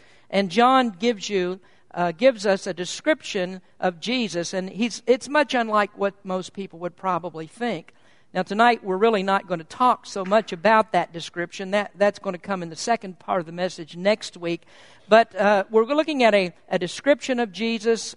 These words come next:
uh, the things we're gonna talk about in the next couple of weeks are the more personal aspect of this, whereas last week we looked at the salutation of the letter, and there we,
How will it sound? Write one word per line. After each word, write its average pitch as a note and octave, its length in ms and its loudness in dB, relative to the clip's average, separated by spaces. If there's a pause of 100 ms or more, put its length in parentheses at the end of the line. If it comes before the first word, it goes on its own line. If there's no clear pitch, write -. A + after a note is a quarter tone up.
(200)
uh, F#3 200 -2
the F3 120 -10
things A#3+ 360 0
we're G#3+ 80 -6
gonna G#3+ 120 -4
talk A3 360 0
about G3+ 260 2
in F#3+ 80 -16
the F3 60 -8
next G3+ 320 -2
couple G#3+ 340 -6
of F3 140 -14
weeks F#3+ 340 -4
are F3 260 -2 (280)
the G3+ 80 -6
more G#3+ 160 4
personal A3 580 -2
aspect F3+ 640 -2
of D#3 120 -12
this, E3 340 -6 (280)
whereas G3 400 4
last A3 380 2
week F#3+ 200 -4
we F#3 80 -6
looked F#3+ 220 -4
at F#3 100 -16
the F3 60 -16
salutation F#3+ 920 -4
of F#3 120 -4
the E3+ 80 -8
letter, F3 320 0
and E3 160 -6
there G3+ 240 2
we, F#3 260 -2